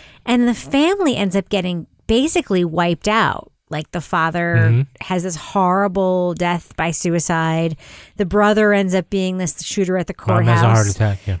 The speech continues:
Speaker 1: So it's basically like a, this family has been cursed and the whole family just gets wiped out.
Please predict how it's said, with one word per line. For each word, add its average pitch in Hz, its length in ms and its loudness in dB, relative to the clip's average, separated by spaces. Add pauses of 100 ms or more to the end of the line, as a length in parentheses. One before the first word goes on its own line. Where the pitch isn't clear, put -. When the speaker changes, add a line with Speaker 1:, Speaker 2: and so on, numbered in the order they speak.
Speaker 1:
So 247 100 0
it's 202 100 0
basically 262 420 4
like 208 140 0
a, - 20 -16
this 190 160 -6
family 254 340 2
has 214 180 0
been 190 180 0
cursed 214 340 0
and 185 100 -2
the 180 60 0
whole 185 200 0
family 185 360 -2
just 160 180 -4
gets - 200 -8
wiped 165 640 -4
out. 147 320 -4